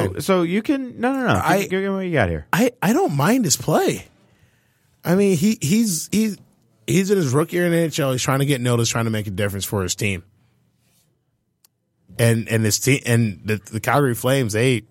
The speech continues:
Speaker 1: they clearly don't care about his reputation. I mean, I think they'll care if he, if he gets, if he gets bumped, docked a game or something in the playoffs. Then maybe you kinda have a sit down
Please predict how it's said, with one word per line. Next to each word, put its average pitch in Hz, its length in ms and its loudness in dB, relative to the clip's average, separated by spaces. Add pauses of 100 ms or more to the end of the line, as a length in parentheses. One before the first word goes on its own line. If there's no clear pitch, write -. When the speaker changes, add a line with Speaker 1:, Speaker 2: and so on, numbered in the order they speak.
(680)
Speaker 1:
they 127 140 0
clearly 90 340 -4
don't 82 220 -8
care 85 440 -6
about 85 460 0
his 87 220 2
reputation. 82 1040 -2
I 92 60 -2
mean, 87 280 0 (340)
I 107 100 0
think 117 200 -2
they'll 110 160 0
care 107 360 2
if 92 120 -4
he, 104 200 -2
if 92 140 -2
he 104 120 0
gets, 95 400 -4
if 104 100 0
he 101 100 0
gets 95 260 -4 (560)
bumped, 107 320 2 (160)
docked 110 320 2
a 101 40 -6
game 107 300 2
or 101 80 -2
something 104 360 0
in 95 100 -2
the 87 80 -4
playoffs. 107 600 2
Then 110 260 0
maybe 110 260 2
you 104 140 -2
kinda 107 220 0
have 101 180 0
a - 40 -12
sit 98 280 -2
down 95 400 -2